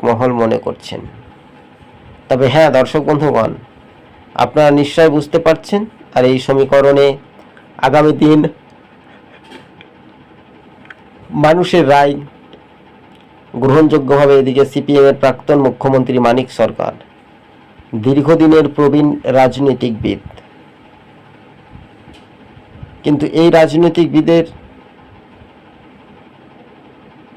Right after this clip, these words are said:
সময়টা অনেকটাই আকাশ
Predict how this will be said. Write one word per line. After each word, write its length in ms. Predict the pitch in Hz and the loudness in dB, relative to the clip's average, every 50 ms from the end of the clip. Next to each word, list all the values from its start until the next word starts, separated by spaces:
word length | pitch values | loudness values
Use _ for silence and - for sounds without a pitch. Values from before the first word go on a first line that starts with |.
| - - - - - - - - - | -20 -20 -20 -20 -20 -20 -14 -4 0
সময়টা 440 | 160 151 160 165 165 160 165 160 | 2 4 4 4 2 4 2 4
অনেকটাই 560 | 151 143 143 151 156 151 - - 160 156 156 151 - - - - - - - - _ _ - - - - - - - - - - - - - _ - - - - _ - - - - - | 4 4 4 2 2 0 0 0 2 2 2 2 -2 -6 -14 -20 -20 -20 -20 -20 _ _ -20 -20 -20 -20 -20 -20 -20 -20 -20 -20 -20 -20 -20 _ -20 -20 -20 -20 _ -20 -20 -20 -18 -8
আকাশ 360 | - - 131 131 - 160 160 | -4 -4 -2 0 0 0 0